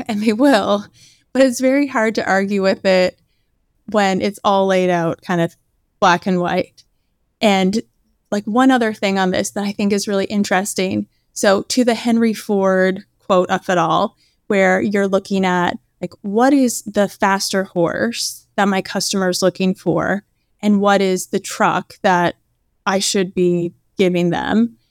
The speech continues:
Once you have this and you start having that discussion with your product team or your growth team, and you present this to them, you say, "Here's what our ideal customer is."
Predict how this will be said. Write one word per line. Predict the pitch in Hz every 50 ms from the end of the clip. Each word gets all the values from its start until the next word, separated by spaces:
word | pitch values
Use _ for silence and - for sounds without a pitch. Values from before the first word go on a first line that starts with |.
| _ _ _ _ _ _ _ -
Once | 233 220 233 254 262 -
you | - 294 269
have | 247 - - 196 190 196 208 233 - 247
this | 269 269 269 269 262 - - -
and | 214 208 208
you | 202 208 202
start | - - 220 208 208
having | - - 208 208 214 226 233
that | 233 220 220 -
discussion | 214 185 - - - 202 185 - - - - 240 254 262 262 240 214
with | 202 190 185 180 180 - -
your | 208 202
product | 196 - - 285 294 294 285 277 277
team | - - - 277 254 247 247 240 233 233 233 _ _ _ _ _ _
or | - 196
your | 185 180 185
growth | 202 - - 262 262 262 254 -
team, | - - - 233 220 214 208
and | 190 175 180
you | 180 180
present | - - 220 202 226 220 240 240 -
this | 214 196 196 - -
to | - 190
them, | - 185 185 190
you | 180
say, | - - - _ _
"Here's | - 277 285 277
what | 294 277
our | 269 262 - -
ideal | 220 226 220 214 196
customer | 196 - - 202 196 - - 202 196 190 185
is." | 185 180 180 180 175 - -